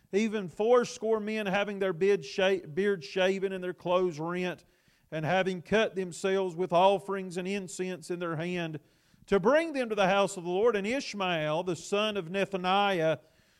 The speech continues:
went forth from Mizpah to meet them, weeping all along as he went." Boy, he knew how to, uh, how to play the part, didn't he?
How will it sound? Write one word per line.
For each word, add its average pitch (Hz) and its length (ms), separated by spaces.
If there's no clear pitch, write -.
went 196 260
forth 233 460
from 185 180
Mizpah 220 480
to 180 140
meet 226 400
them, 160 260
weeping 175 560
all 190 520
along 170 440
as 135 140
he 156 100
went." 165 280
Boy, 156 240
he 190 100
knew 185 220
how 175 120
to, 131 200
uh, 135 360
how 165 120
to 143 60
play 180 240
the 156 100
part, 185 380
didn't 147 220
he? 117 140